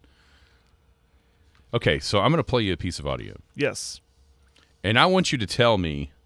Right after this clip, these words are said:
Speaker 1: what's wrong with it. Okay? Are you ready? This is gonna be Kevin Brown.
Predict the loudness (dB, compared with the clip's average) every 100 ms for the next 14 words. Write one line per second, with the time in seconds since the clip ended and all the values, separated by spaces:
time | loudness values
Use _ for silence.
0 | _ _ _ _ _ _ _ _ _ _
1 | -4 -2 -2 0 -2 -6 -12 _ _ _
2 | _ _ _ _ _ 0 0 0 _ _
3 | _ _ _ -10 -4 -2 2 2 0 -2
4 | -14 _ _ _ _ _ _ _ _ _
5 | _ -6 -4 0 0 0 2 2 4 4
6 | 4 4 -4